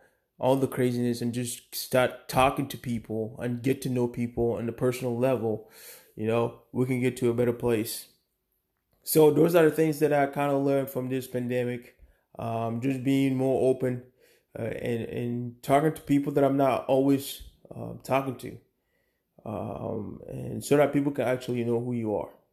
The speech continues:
Um, and some people might like you, some people might not. I can tell you there's a lot of people that I, I talked to in the past that now don't talk to me because I came out and I talked about, and I spoke against racism.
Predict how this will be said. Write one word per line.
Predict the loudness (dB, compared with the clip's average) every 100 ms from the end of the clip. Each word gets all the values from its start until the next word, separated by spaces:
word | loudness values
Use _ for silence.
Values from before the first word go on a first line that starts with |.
| _ -16
Um, | -14 -14 -16 -16 -18 _ _ _ _ _ _ _ -12
and | -6 -4 -6 -4
some | -4
people | -2 -2 0
might | 0
like | 2 2 0
you, | -2
some | -4
people | -4 -4 -4
might | -4
not. | -4 -6 -10 _ _ _ _ 0
I | 2
can | 2
tell | 2 4
you | 4
there's | 2 0 0
a |
lot | 2 2
of | 0
people | -4 -4
that | -2
I, | 0 0
I |
talked | -2 0 0 0 -4
to | -4 -4 -8 _ _ _ -10
in | -10
the |
past | 0 2 2 2
that | -2
now | 0 0
don't | 0 -2 -2
talk | 0 -2 -2
to |
me | -4 -2
because | -4 -6 -6
I |
came | -6 -4 -2
out | 0 -2
and | -4
I |
talked | -6 -4 -6 -6
about, | -6 -6 -6
and | -8
I | -8
spoke | -2 0 0
against | -2 -6 -6 -2
racism. | -2 -2 -6 -10